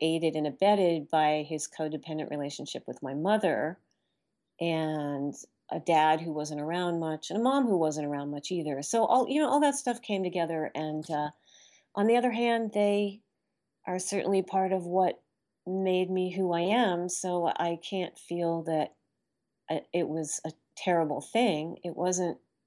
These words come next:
it wasn't great, but it doesn't mean my whole childhood was overshadowed by that either, you know? And it w-, if, if we'd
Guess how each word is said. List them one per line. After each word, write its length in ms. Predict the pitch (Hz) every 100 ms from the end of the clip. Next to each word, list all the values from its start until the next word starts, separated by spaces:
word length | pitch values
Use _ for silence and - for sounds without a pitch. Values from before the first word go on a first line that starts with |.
| -
it 40 |
wasn't 360 | 175 185 170 156
great, 500 | 160 160 226 - -
but 300 | 160 147 - _ _ _ _ _ -
it 140 | 185
doesn't 340 | 190 202 196 185
mean 180 | 180 175
my 140 | 170
whole 180 | 170 165
childhood 840 | - 185 190 196 185 175 165 156 - _ _ _ -
was 200 | 175 170
overshadowed 760 | 156 151 - 165 165 160 151
by 160 | 147 151
that 260 | 143 135 -
either, 520 | 156 165 147 - - -
you 160 | - 175
know? 320 | 165 151 156 _ _ _ _ -
And 220 | 170 170
it 100 | -
w-, 180 | 175 - - -
if, 280 | 196 - -
if 140 | 185 180
we'd 400 | 202 196 175